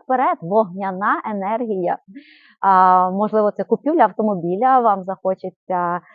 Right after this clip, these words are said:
е, може, буде така пора якраз, е, натхнення, і це буде удача,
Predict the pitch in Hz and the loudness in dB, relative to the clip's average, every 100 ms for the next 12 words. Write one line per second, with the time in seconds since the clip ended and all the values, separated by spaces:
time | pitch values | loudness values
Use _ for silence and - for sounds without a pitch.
0 | - _ 170 170 165 170 180 151 170 175 | -20 _ 0 2 2 2 -2 -2 -2 -2
1 | 165 - 170 - 170 165 180 262 403 311 | -2 -6 -6 -2 -2 0 0 0 -2 -4
2 | 277 269 277 - 226 202 185 175 165 - | -2 -2 -2 -6 -2 0 0 -2 -4 -8
3 | - - - _ 185 180 - - 180 180 | -12 -16 -20 _ -10 -10 -10 -10 -6 -4
4 | 480 453 - 175 170 160 - 151 - _ | -4 -6 -8 -8 -6 -6 -10 -16 -20 _
5 | _ - 254 202 165 165 - | _ 0 2 6 6 4 -2